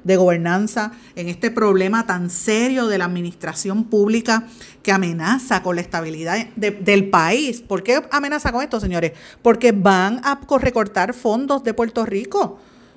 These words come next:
¿Sabe? Esto, imagínate, si usted fuera americano y usted está repartiendo fondos y dice, "Espérate, no le voy a mandar, eh, este país sigue robando, este, este, este, esta islita siguen robando allí, ¿para qué voy a dar dinero?". Entonces, ¿quién se perjudica? El que más lo necesita.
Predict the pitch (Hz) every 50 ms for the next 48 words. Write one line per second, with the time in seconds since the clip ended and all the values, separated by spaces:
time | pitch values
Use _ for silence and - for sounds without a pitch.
0 | _ - 190 180 170 165 165 - 202 208 208 202 - - 277 247 - - 170 -
1 | - 185 180 185 202 247 440 480 - - - - 247 233 233 247 233 233 330 330
2 | 339 330 320 302 294 269 - 226 208 190 185 170 156 151 - - 214 - - 165
3 | 165 165 220 208 214 - - 254 254 262 254 254 240 233 240 240 240 240 240 233
4 | 240 240 233 226 214 214 208 208 180 214 247 247 - 190 175 170 185 196 220 220
5 | 214 220 220 214 220 - - - - _ - 165 - - 180 175 175 - 240 240
6 | 240 226 233 247 240 - 240 240 233 233 226 190 170 170 208 277 330 277 196 180
7 | - 226 220 - 185 - - - 202 202 - 269 247 214 - - - _ _ -
8 | - 196 - - 254 262 247 262 277 269 247 240 240 240 240 254 254 262 226 240
9 | 247 254 254 254 240 196 160 151 160 156 170 196 208 202 208 208 202 208 208 202
10 | 196 180 170 170 170 165 147 - - _ _ _ _ _ _ _ - 151 165 175
11 | - 254 240 - 214 208 214 247 220 226 214 214 196 208 220 233 233 233 170 151
12 | 147 151 - - - 180 170 - 156 139 139 147 156 165 160 156 156 - 160 -
13 | - 143 135 131 139